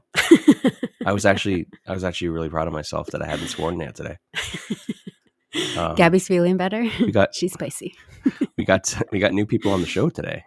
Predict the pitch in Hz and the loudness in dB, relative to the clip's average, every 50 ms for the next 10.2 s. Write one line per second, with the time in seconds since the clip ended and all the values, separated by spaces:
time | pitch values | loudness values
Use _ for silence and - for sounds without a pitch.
0 | - - 190 165 156 156 - - 156 147 147 165 156 _ _ _ _ - - - | -2 0 2 2 0 0 -4 -6 -4 -4 -4 -6 -8 _ _ _ _ 0 2 2
1 | 90 90 87 87 87 87 85 82 82 82 80 80 82 - _ _ _ _ _ _ | 4 4 4 4 2 2 2 0 -2 -4 -6 -8 -10 -14 _ _ _ _ _ _
2 | _ _ _ _ _ _ 226 226 196 - 240 202 180 175 160 147 160 143 143 - | _ _ _ _ _ _ -4 -4 -2 0 0 0 0 0 -2 -2 -4 -6 -4 -4
3 | - 156 147 143 - 143 131 _ - 131 143 175 170 - - - 87 76 - 104 | -6 -6 -6 -6 -8 -10 -10 _ -12 -12 -12 -10 -10 -6 -4 -4 -4 -2 -2 -4
4 | 82 - - - - - - 76 71 - - - _ - - - - - _ _ | -4 -4 -8 -12 -10 -6 -6 -4 -4 -4 -6 -6 _ -14 -14 -12 -14 -16 _ _
5 | - - - - 104 110 123 147 143 - 104 87 92 92 87 85 82 80 - - | -2 -2 0 2 2 2 2 2 0 -4 -8 -8 -6 -6 -6 -6 -6 -6 -6 -4
6 | 87 82 80 - - 87 87 85 78 82 76 82 80 78 76 - - 82 87 87 | -4 -4 -4 -2 0 0 0 0 0 -2 -4 -4 -4 -4 -4 -2 0 0 0 0
7 | 85 82 - - _ - - 82 80 - - - 87 87 - - - 101 104 107 | 0 -4 -6 -8 _ -6 -4 -4 -4 -4 -6 -8 -12 -8 -6 -2 2 2 2 2
8 | - 82 82 - - 92 85 - - - - 85 80 78 - 82 82 85 - - | -2 -8 -10 -6 -6 -6 -6 -6 -6 -4 -2 -2 -2 -2 -4 -6 -6 -6 -8 -12
9 | - - 90 - _ _ _ _ _ - - 254 - 82 85 85 82 80 80 82 | -14 -14 -14 -18 _ _ _ _ _ -20 -18 -12 -6 -4 -2 0 0 0 -2 -4
10 | 82 82 85 87 | -6 -8 -10 -12